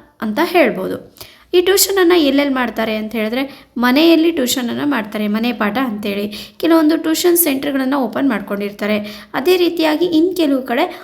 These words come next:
ಆನ್‌ಲೈನ್ ಟ್ಯೂಷನ್ ಸಹ ಮಾಡ್ತಾ ಇರ್ತಾರೆ. ಆಲ್ಮೋಸ್ಟ್ ಹೆಚ್ಚಾಗಿ ಈ ಒಂದು ಟ್ಯೂಷನ್‌ಗೆ ಯಾವ ವಿದ್ಯಾರ್ಥಿಗಳು ಹೋಗ್ತಾರೆ ಅಂತ ಹೇಳಿದ್ರೆ, ಒಂದರಿಂದ ಹತ್ತನೇ ತರಗತಿ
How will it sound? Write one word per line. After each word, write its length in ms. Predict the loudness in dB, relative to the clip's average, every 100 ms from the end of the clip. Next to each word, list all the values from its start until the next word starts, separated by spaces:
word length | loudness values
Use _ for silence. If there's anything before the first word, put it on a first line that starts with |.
| -6 0
ಆನ್‌ಲೈನ್ 480 | 2 4 4 2 2
ಟ್ಯೂಷನ್ 720 | -2 -2 0 0 -2 -8 -8
ಸಹ 260 | -4 -2 -2 -4 -2
ಮಾಡ್ತಾ 340 | -2 0 -2
ಇರ್ತಾರೆ. 720 | -2 -4 -6 -6 -10 -16 -20 -12 -2
ಆಲ್ಮೋಸ್ಟ್ 680 | 0 2 2 2 2 0 -2
ಹೆಚ್ಚಾಗಿ 1200 | -4 -4 -4 -4 -4 -2 -2 0 -2 -2 -10 -8 0
ಈ 80 |
ಒಂದು 340 | 2 2 0 0
ಟ್ಯೂಷನ್‌ಗೆ 1080 | -2 0 2 0 0 -4 -2 -4 -8 -20 _ -4
ಯಾವ 320 | -2 0 0
ವಿದ್ಯಾರ್ಥಿಗಳು 680 | 0 0 -2 -2 0 0 0
ಹೋಗ್ತಾರೆ 360 | -2 -6 -4 -4
ಅಂತ 200 | -4 -4
ಹೇಳಿದ್ರೆ, 280 | -2 -2
ಒಂದರಿಂದ 720 | -4 -4 0 2 2 2 2 0
ಹತ್ತನೇ 420 | -2 -4 -4 -4
ತರಗತಿ 520 | -2 -2 -4 -4 -6